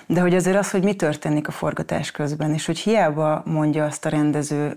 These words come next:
az embereknek, akik a kamera előtt állnak, akik valós emberek, tehát nem ebből élik a, ne, tehát nem ebből keresik a, a kenyerüket, hogy színészek,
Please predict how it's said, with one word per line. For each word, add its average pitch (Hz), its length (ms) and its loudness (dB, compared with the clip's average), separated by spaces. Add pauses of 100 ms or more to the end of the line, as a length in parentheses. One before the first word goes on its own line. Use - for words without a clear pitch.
az 160 120 -4
embereknek, 147 720 0
akik - 280 -10
a - 100 -16
kamera 160 300 2
előtt 147 220 -2
állnak, 151 280 2
akik 160 200 -4
valós 160 420 0
emberek, 139 460 -2
tehát - 220 -6
nem 170 260 2
ebből 147 320 -2
élik 143 340 -2 (440)
a, - 100 -4
ne, 139 300 -2
tehát 165 340 0
nem 180 160 4
ebből 151 240 2
keresik 147 440 -2
a, 147 460 0
a - 80 -4
kenyerüket, 143 560 0
hogy 156 260 -4
színészek, 147 760 -2